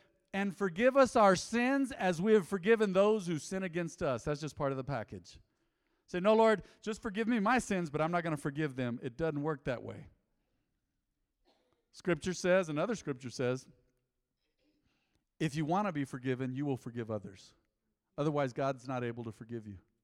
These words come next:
He won't forgive you if you don't forgive others." Why would he extend to you a mercy and grace that you haven't showed others? You've gotta walk in forgiveness. As a believer, you've gotta do that. Let's go to Romans twelve seventeen.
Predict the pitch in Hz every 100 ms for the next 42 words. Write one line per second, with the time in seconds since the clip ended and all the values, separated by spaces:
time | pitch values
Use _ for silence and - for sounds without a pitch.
0 | _ _ _ _ _ _ _ _ _ _
1 | - 139 147 190 202 185 165 131 139 143
2 | 135 131 127 127 117 107 180 302 240 220
3 | 170 - 202 185 185 190 202 151 139 -
4 | 143 131 127 135 - 117 143 123 113 -
5 | 117 110 104 92 - _ _ _ _ _
6 | _ _ _ _ 139 143 147 135 123 120
7 | 113 117 113 104 98 - - 135 147 143
8 | 135 143 143 151 - _ - 123 117 127
9 | 120 123 113 98 - - 143 196 180 165
10 | 180 185 - 185 170 160 190 170 160 208
11 | 135